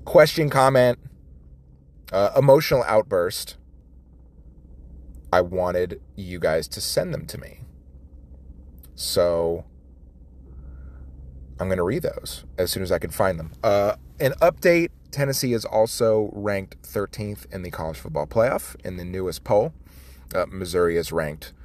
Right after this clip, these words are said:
fourteenth. So, um, number thirteen versus number fourteen this weekend. Okay, here we go.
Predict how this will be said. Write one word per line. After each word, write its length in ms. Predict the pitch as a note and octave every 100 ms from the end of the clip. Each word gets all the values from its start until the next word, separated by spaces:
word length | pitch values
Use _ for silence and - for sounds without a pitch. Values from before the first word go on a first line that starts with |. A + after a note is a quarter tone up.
| - -
fourteenth. 640 | - F#2+ - E2 D3 - - - - - - -
So, 640 | - - F2 D#2 D2 - - - - - - - -
um, 420 | C#2+ D2 C#2 C#2+ - - - - - - - - - - - - - - - - - - - - - - - - - - - -
number 160 | G#2+ A#2
thirteen 420 | C3+ C3+ C#3+ C#3+
versus 280 | D3+ D3 D3+
number 160 | D3+
fourteen 400 | D3+ E3+ E3 A2
this 180 | A2+ A#2
weekend. 320 | B2+ A2+ E2 - - G#2+
Okay, 220 | G#2+ F#2+
here 120 | A#2
we 100 | A#2
go. 120 | F#2+